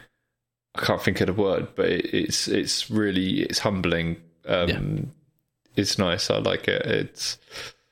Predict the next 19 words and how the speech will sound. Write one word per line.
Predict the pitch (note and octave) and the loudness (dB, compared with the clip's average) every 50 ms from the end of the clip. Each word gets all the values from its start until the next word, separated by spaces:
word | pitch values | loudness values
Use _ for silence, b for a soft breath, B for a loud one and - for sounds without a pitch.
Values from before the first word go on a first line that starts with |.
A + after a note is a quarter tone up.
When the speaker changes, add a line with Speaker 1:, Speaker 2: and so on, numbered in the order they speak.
| B B _ _ _ _ _ _ _ _ _ - | B B _ _ _ _ _ _ _ _ _ 0
Speaker 1:
what's | A#2+ D3 C#3+ - | 0 0 2 2
the | - | 2
word | B2+ A2+ G2 - | 2 2 2 2
I'm | F2 E2 | 2 2
looking | E2 E2 - - D#2 | 2 0 0 0 -2
for? | - - F2+ D#2 D#2 - - - - _ _ _ _ _ _ - - - | 0 0 0 0 0 -2 -6 -12 -20 _ _ _ _ _ _ -20 -6 -2
Speaker 2:
Uh, | - - - - - - - - | -2 0 0 0 -2 0 2 2
I | - G2 | 2 2
would | A#2+ C#3 | 2 2
have | A2+ - | 2 2
thought | - - F#2 F#2 - - | 2 2 2 2 2 2
humbling. | - G2 F#2+ F#2+ F#2 G#2 G#2 C3 D#3+ D4+ C4 | 2 2 2 2 2 2 2 2 2 0 0
Yeah, | F3+ - G2+ A#2 G#2+ | 0 0 0 2 2
yeah. | F#2+ G#2 A2+ G#2+ - - - _ _ _ _ _ _ _ _ - | 2 0 0 -2 -4 -10 -20 _ _ _ _ _ _ _ _ -4
It's | G2+ - | -2 0
nice | F#3 F#3+ G3+ F#3+ F3 - - | 2 2 2 2 0 0 0
to | - | -2
feel | B2 - - F#2+ G#2 G#2 G2+ G2+ | -2 0 0 2 2 2 2 0
appreciated. | F#2+ - - - D#2 E2 D#2+ - - C#2+ D2+ - - - D2 - - | 0 0 0 0 0 0 0 0 2 2 2 2 0 -2 -4 -4 -4